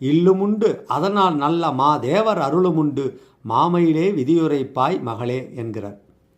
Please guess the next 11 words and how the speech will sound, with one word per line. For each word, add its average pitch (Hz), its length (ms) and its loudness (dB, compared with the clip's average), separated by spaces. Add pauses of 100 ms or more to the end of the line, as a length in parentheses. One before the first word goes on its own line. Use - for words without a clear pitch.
(680)
மேசம், 160 580 -2 (680)
ரிஷபம், 147 640 -2 (680)
மீனம், 160 580 2 (480)
கடகம், 160 680 -2
கன்னி, 147 500 -2 (320)
இந்த 180 300 2
ஐந்து 180 400 2
இடங்களில் 156 640 0 (160)
ராகு 160 400 2
பகவான் 156 400 0
இருந்தால் 143 640 -2